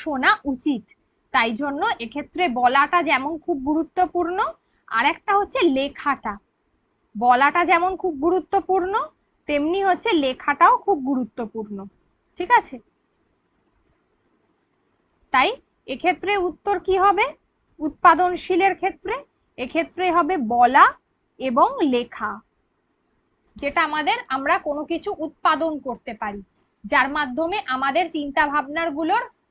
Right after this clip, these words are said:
প্রকাশ ঘটে, সেই জন্য এখানে সি হবে, এই তিন নম্বর হচ্ছে বা সি হচ্ছে উত্তর, ঠিক আছে? নেক্সট চার বলছে দেখো ভাষার আঙ্গিকরণ। আমি এটা পড়াবো তোমাদের কিভাবে আঙ্গিকরণ, মানে এটাকে আমরা দুটো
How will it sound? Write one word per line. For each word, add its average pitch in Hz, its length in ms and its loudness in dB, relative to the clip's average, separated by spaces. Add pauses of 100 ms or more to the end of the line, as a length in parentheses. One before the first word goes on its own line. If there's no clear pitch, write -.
প্রকাশ 349 420 2 (200)
ঘটে, 214 260 -12 (400)
সেই 254 240 -2
জন্য 302 180 -4 (100)
এখানে 277 200 -6 (140)
সি 277 140 -8 (180)
হবে, 262 180 -2 (220)
এই 233 100 -8 (200)
তিন 311 140 -4 (100)
নম্বর 320 340 0
হচ্ছে 339 300 -2
বা 453 80 2 (100)
সি 302 120 -4 (120)
হচ্ছে 294 240 -6 (140)
উত্তর, - 260 -20 (320)
ঠিক 453 180 -8
আছে? - 140 -20 (500)
নেক্সট - 380 -16 (1900)
চার 330 220 4 (120)
বলছে 440 240 0 (100)
দেখো 453 180 0 (160)
ভাষার 311 400 0 (180)
আঙ্গিকরণ। 294 680 -2 (100)
আমি 277 160 -6
এটা 381 200 -2
পড়াবো 330 300 2 (100)
তোমাদের 220 340 -6 (380)
কিভাবে 320 380 0 (180)
আঙ্গিকরণ, 370 580 0 (100)
মানে 370 160 0 (180)
এটাকে 330 320 -4
আমরা 320 140 -4 (100)
দুটো 302 180 -4